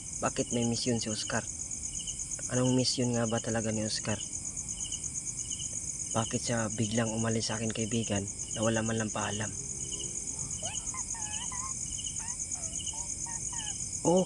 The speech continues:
kaibigan, ah, hinahanap pala niya yung kuya niya, kaibigan. Buhay pa pala yun. So, totoo nga talaga yung sabi ni Oscar,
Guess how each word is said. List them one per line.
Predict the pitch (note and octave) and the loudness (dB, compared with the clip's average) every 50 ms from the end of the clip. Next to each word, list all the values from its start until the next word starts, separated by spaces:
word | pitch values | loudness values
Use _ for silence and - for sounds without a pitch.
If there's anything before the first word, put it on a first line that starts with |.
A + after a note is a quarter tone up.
| - | 4
kaibigan, | - D#3+ C#3 C#3+ D3 C3+ E3 D3 - - | 2 2 4 4 4 4 4 4 6 4
ah, | F3+ F3 D#3+ C#3 - - - - - - - - - - - - - - - - - | 4 4 4 -2 -4 -6 -8 -8 -8 -8 -8 -6 -6 -6 -6 -6 -8 -8 -8 -6 -2
hinahanap | G#2+ G#2+ A2 A2 A#2+ B2+ C#3 D3 D3 | 0 2 2 4 4 6 6 6 6
pala | - - B2+ B2 A#2+ | 6 4 4 4 6
niya | A#2 C3 D#3 E3+ - - - - - - - - - - - - - - - - - - - - - - - - - - - - - - - - - - - - - - - - | 6 6 6 6 4 2 -4 -8 -8 -8 -6 -6 -6 -6 -6 -6 -6 -6 -6 -6 -4 -4 -4 -4 -4 -4 -4 -4 -4 -4 -4 -4 -4 -4 -4 -4 -4 -4 -4 -4 -4 -2 -2 -2
yung | A2+ - | 0 4
kuya | - C3+ C3+ C#3+ C#3+ | 6 8 8 10 8
niya, | D3 C#3 C3 | 8 6 4
kaibigan. | B2+ B2 C#3 C#3 D3 E3+ F#3+ G3 - - - - - - - - - - - - - - - - - - - - - - - - - - - - - - - - - - - - - - - - - - - - - A#2+ - - - - - - - - - - | 4 4 4 4 4 4 4 2 -2 -6 -6 -6 -6 -6 -6 -6 -6 -6 -4 -4 -4 -4 -4 -4 -4 -4 -4 -4 -4 -4 -4 -4 -4 -4 -4 -4 -4 -4 -4 -4 -4 -4 -4 -4 -4 -4 -4 -4 -4 -4 -4 -4 -4 -4 -2 -2 -2 -2 -2 -2 -2 -2 0 0
Buhay | A#2 A#2+ C#3 C#3+ - | 2 2 2 2 0
pa | - - - | -2 -4 -4
pala | A2+ A2 A#2 | -2 0 0
yun. | B2+ D3+ C#3+ - - - - - - - - - - - - - - - - - - - - - - - - - - - - - - - - - - - | 0 0 -2 -2 -4 -6 -6 -4 -4 -4 -4 -4 -4 -4 -4 -4 -6 -4 -4 -4 -4 -4 -4 -4 -4 -4 -4 -4 -4 -4 -4 -4 -4 -4 -4 -4 -4 -4
So, | - - - - | -4 -2 -2 -2
totoo | G#2+ - B2 A2+ | 0 0 2 2
nga | A2 A2+ - A2 | 2 2 2 0
talaga | G#2 A2 G#2+ A2 | 2 2 2 2
yung | A2 G#2+ G#2 G2+ | 2 0 0 0
sabi | - A2 G#2+ G#2 - A2+ | 0 0 0 0 0 0
ni | G#2+ G#2+ G#2 | 0 0 0
Oscar, | A2 - - - | 0 0 -2 -2